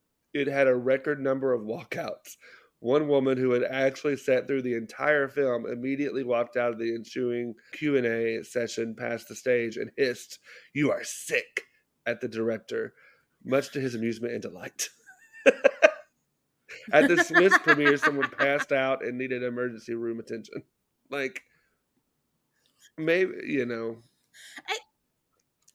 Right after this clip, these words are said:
Speaker 2: again, we've been desensitized because we are so far
Speaker 1: The torture
Speaker 2: into
Speaker 1: porn.
Speaker 2: this new
Speaker 1: Yeah.
Speaker 2: decade, millennium,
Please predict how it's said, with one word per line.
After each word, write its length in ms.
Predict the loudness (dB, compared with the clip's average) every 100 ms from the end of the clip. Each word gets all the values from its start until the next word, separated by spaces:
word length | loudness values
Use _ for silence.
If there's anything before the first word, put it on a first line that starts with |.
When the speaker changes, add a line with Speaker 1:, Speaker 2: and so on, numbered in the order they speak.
| -2
Speaker 2:
again, 280 | -2 -2 0
we've 200 | -2 2
been 100 | 0
desensitized 720 | 0 -2 0 2 2 0 -8
because 520 | -6 0 2 2 -4 -8
we 500 | -4 -2 0 -2 0
are 160 | -2
so 380 | -2 0 2 2
far 680 | 2 2 4 4 2 0 0
Speaker 1:
The 160 | -4 -8 -6
torture 80 | -4
Speaker 2:
into 600 | -2 -2 -2 -4 -6 -8 -12 _ _ _ _
Speaker 1:
porn. 120 | -6 0
Speaker 2:
this 200 | 0 0
new 240 | -2 -2
Speaker 1:
Yeah. 140 | -4 -2
Speaker 2:
decade, 360 | -2 0 -4
millennium, 600 | -2 -2 -2 -4 -6 -10